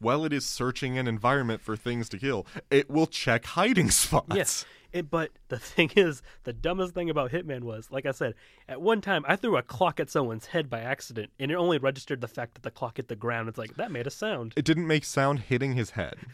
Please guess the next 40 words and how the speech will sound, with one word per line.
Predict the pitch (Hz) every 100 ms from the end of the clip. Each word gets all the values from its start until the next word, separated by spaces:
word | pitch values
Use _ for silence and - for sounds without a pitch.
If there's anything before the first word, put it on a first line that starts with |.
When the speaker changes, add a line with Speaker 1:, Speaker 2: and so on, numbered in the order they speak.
| -
Speaker 2:
No, | 226 156 170
it | 151
just | 156 -
hit | 160
the | -
floor. | 131 - 135 113 - - -
And | 139
he | 175
was | 175 151
like, | 139 -
"I'm | 165
confused. | 185 156 - 185 131 113
What | 143 175
just | 160
happened? | - 160 - 107
Why | 107 151
is | 156
that |
Speaker 1:
Wait, | 165
Speaker 2:
on | 123
the | 139
Speaker 1:
he | 131
Speaker 2:
floor?" | 139
Speaker 1:
was | 185 185
confused? | 220 220 277 302 320 - 165
Speaker 2:
Yeah. | 160 175 - - _ -
Like, | 185
even | 202 240
though | 220
he | 214
saw | 214 202
me | 190
throw | 170 180
the | 180
clock | - 196 170 -
directly | 147 147 147 180 160
at | 139
this | 135
dude's | 127 131 -
head, | 143 123